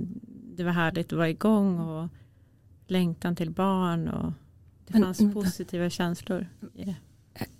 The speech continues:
Speaker 2: Håller din sambo med, tror du, om man skulle fråga? Att
Speaker 1: Ja,
Speaker 2: du,
Speaker 1: fråga.
Speaker 2: att med ditt, med hormoner, att du liksom var, du var dig,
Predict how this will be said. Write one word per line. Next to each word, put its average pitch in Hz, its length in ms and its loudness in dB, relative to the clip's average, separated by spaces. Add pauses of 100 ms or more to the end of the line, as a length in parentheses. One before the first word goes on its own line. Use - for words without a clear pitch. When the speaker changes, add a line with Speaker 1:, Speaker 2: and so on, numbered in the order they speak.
(180)
Speaker 2:
Håller 175 240 8
din 170 200 10
sambo 262 500 8
med, 147 220 2
tror - 140 -2
du, - 60 0
om - 80 2
man - 120 4
skulle - 200 -4
fråga? - 400 -4 (2000)
Att 175 100 2
Speaker 1:
Ja, - 60 -8
Speaker 2:
du, 170 200 10
Speaker 1:
fråga. 185 140 8
Speaker 2:
att - 140 4
med 180 160 12
ditt, 180 240 8
med 180 160 12
hormoner, 196 520 12
att 151 120 8
du 175 80 4
liksom 160 280 6
var, 151 280 10 (560)
du 170 120 -2
var 175 200 10
dig, 165 200 10